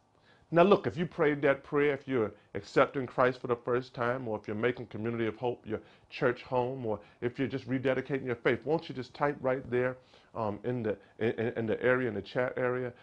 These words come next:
um, "I'm giving my life to Christ," or, "I want to join the church," or, "I'm rededicating my faith." We'll be so blessed to connect with you. We are just so excited for all that the Lord is doing in your life.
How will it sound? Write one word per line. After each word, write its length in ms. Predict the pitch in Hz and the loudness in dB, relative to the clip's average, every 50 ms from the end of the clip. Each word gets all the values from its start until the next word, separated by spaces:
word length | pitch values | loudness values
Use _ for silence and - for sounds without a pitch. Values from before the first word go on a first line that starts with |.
| - - - | -14 -6 -4
um, 200 | 101 98 98 95 | -2 -2 -2 -2
"I'm 100 | 92 - | -4 -2
giving 240 | - 127 120 123 | -2 -2 -2 -2
my 120 | 120 117 113 | -4 -4 -2
life 260 | 117 117 117 120 - | 0 0 0 0 0
to 80 | - 120 | -4 -10
Christ," 420 | - - - 113 110 120 120 - | -10 -6 -4 -2 -2 -2 -4 -4
or, 100 | 110 107 | -4 -2
"I 20 | 98 | -2
want 240 | 95 104 113 113 - | -2 -2 -2 -4 -4
to 80 | 110 | -8
join 280 | 95 92 110 113 117 110 | -8 -4 -2 -2 -2 -4
the 80 | 110 | -6
church," 460 | 104 - - 120 113 117 123 - - _ _ _ - - - | -10 -10 -8 -6 -6 -6 -6 -8 -16 _ _ _ -20 -14 -4
or, 140 | - 101 98 | 0 0 0
"I'm 100 | 92 98 | 2 2
rededicating 580 | 107 113 107 120 113 113 - - 120 110 113 110 | 0 0 2 2 2 0 0 -2 -4 -4 -4 -4
my 160 | 110 107 107 - - | -4 -6 -6 -4 -2
faith." 220 | 120 117 117 113 - | -2 -2 -2 -2 -4
We'll 140 | 127 120 - - | -6 -8 -8 -8
be 100 | - 120 | -12 -12
so 220 | 113 - - 127 120 | -8 -4 -2 -2 -2
blessed 360 | 104 92 113 113 107 101 - | -2 -2 -2 -2 -2 -2 -6
to 80 | - - | -14 -14
connect 400 | - 110 107 107 101 101 - - | -10 -8 -4 -4 -4 -4 -4 -6
with 240 | 104 95 - - | -8 -8 -8 -10
you. 100 | 101 98 98 _ _ _ - - - - - _ _ _ _ _ _ _ _ _ _ _ _ _ _ _ _ _ - | -16 -16 -16 _ _ _ -20 -20 -20 -20 -20 _ _ _ _ _ _ _ _ _ _ _ _ _ _ _ _ _ -2
We 80 | 160 | 0
are 60 | 143 113 | 0 0
just 520 | 107 120 - - - - - - - - | 0 -4 -8 -8 -16 -18 -18 -18 -8 2
so 260 | - 151 143 139 123 | 4 6 6 6 4
excited 460 | 117 - - - - 127 113 104 98 | 2 0 -2 -2 2 4 4 4 2
for 140 | 95 - - | -2 -8 -8
all 240 | - - 107 107 101 | -6 -2 -2 -2 -2
that 120 | 95 98 | -2 -4
the 80 | - 98 | -8 -6
Lord 220 | 101 98 95 98 | -6 -4 -4 -4
is 100 | 101 98 | -6 -8
doing 220 | 101 - 98 95 95 | -6 -6 -6 -6 -6
in 80 | 95 | -6
your 100 | 98 98 | -6 -6
life. 320 | 95 95 90 80 90 92 | -6 -4 -6 -6 -8 -10